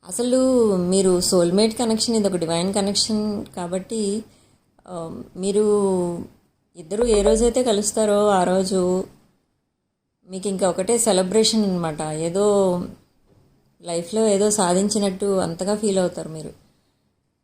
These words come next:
ఆ రోజే లైఫ్ సెటిల్ అయిపోయినట్టు ఫీల్ అవుతారు మీరు, అంత హ్యాపీగా అయితే ఉంటారు. అయితే ఈ రీయూనియన్ ఎప్పుడు జరుగుతుంది అంటే,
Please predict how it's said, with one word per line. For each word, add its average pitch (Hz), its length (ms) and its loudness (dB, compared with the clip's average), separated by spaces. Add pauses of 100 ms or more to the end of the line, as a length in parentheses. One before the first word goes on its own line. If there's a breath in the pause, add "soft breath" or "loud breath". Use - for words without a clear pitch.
(140)
ఆ 170 160 -6
రోజే 220 240 4
లైఫ్ 220 260 2
సెటిల్ 214 320 0
అయిపోయినట్టు 214 440 0
ఫీల్ 196 240 -2
అవుతారు 165 300 -4
మీరు, 156 240 -14 (500)
అంత 175 180 -18
హ్యాపీగా 196 540 -4
అయితే 190 280 -2
ఉంటారు. 165 380 -8 (500 soft breath)
అయితే 220 680 -2 (500)
ఈ 233 560 -2
రీయూనియన్ 208 680 2 (960)
ఎప్పుడు 202 280 -8
జరుగుతుంది 180 560 -2
అంటే, 185 540 -2